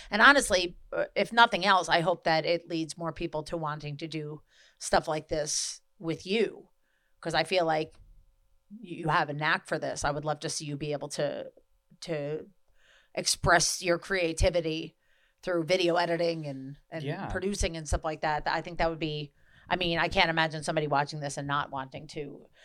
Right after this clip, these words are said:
Speaker 1: I know some people are gonna wanna do stuff 'cause,
Speaker 2: Great.
Speaker 1: um, I,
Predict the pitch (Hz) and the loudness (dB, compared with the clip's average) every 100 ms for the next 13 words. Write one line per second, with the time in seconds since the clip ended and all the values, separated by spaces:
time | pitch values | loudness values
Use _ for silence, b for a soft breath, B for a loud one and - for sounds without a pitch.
0 | b 226 247 220 196 240 208 190 180 170 | b 8 10 8 6 4 4 2 2 0
1 | 170 151 143 143 139 147 143 101 92 - | 0 -2 -2 -2 -6 -8 -6 -6 -6 -10
2 | - _ _ _ - 160 143 160 - _ | -20 _ _ _ -6 -4 -2 -6 -8 _
3 | _ _ - 160 143 139 139 156 B - | _ _ -6 -2 -2 -4 -12 -16 B 4
4 | 208 | 4